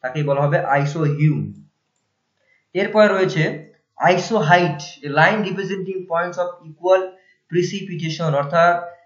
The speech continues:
যে সমস্ত অঞ্চলে সমপরিমাণ বৃষ্টিপাত হয়, সে সমস্ত অঞ্চলকে যে কাল্পনিক রেখা দ্বারা যুক্ত করা হবে তাকে বলা হবে isohyet। এরপর রয়েছে isoneme, a line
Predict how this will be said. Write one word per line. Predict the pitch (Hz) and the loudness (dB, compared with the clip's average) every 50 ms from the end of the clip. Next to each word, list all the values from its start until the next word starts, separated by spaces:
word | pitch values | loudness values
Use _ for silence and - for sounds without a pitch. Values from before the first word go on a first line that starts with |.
| _ - | _ -10
যে | 131 147 | -6 -4
সমস্ত | 147 175 175 180 180 180 180 | -2 -2 0 -2 -2 -2 -2
অঞ্চলে | 175 170 170 165 175 175 165 175 175 175 175 175 170 - | -2 -2 -2 -2 -2 -2 0 0 2 2 2 0 -2 -4
সমপরিমাণ | - - 160 160 165 165 165 170 175 175 175 170 175 170 156 | -6 -6 -4 -4 -2 -2 -2 -2 0 0 2 2 2 2 0
বৃষ্টিপাত | 147 147 147 - - - 165 160 160 - 147 | 0 -2 -2 -4 -4 0 0 0 0 0 0
হয়, | 143 143 151 156 | 4 4 6 4
সে | 151 151 151 | 4 2 -2
সমস্ত | 151 147 147 151 147 151 | -2 0 0 0 0 0
অঞ্চলকে | 143 147 143 143 151 - - 160 160 160 - - - _ _ _ _ _ 151 | -2 -2 -2 -2 -4 -6 -4 -4 -4 -4 -4 -8 -14 _ _ _ _ _ -14
যে | 143 160 202 247 233 | -6 -4 -4 -2 2
কাল্পনিক | - 185 160 160 160 160 160 151 143 143 151 135 | 2 2 2 2 0 -2 -4 -4 -4 -4 -6 -6
রেখা | 139 151 156 | -4 -4 -2
দ্বারা | 147 143 143 139 | 0 0 0 0
যুক্ত | 135 135 135 - 151 | -2 -6 -10 -8 -6
করা | 143 139 139 139 | -4 -2 0 0
হবে | 135 143 139 170 202 | 0 -2 -4 -4 -2
তাকে | - 156 135 - 135 135 | 0 0 -2 -2 -2 -4
বলা | 131 131 131 | -4 -4 -2
হবে | 131 135 131 135 165 208 - - - - _ _ _ - 123 143 | -2 -4 -4 -4 -6 -6 -6 -10 -14 -18 _ _ _ -2 0 2
isohyet। | 156 151 147 - 175 170 170 147 151 160 156 135 117 104 - - - | 2 0 -2 -2 -4 -4 -2 2 4 4 4 4 2 -2 -8 -14 -20
এরপর | - - - 165 | -20 -10 -6 -4
রয়েছে | 165 170 175 175 220 247 320 - - - _ _ _ _ - - | -4 -2 -4 -4 -4 -6 -6 -8 -10 -14 _ _ _ _ 2 4
isoneme, | 175 190 196 - 214 196 165 143 113 - - - _ _ _ _ _ _ _ - | 4 4 4 0 -2 -2 -2 -2 -2 -4 -8 -14 _ _ _ _ _ _ _ -6
a | 170 | -2
line | 170 160 160 160 180 208 214 | 2 6 6 6 6 6 2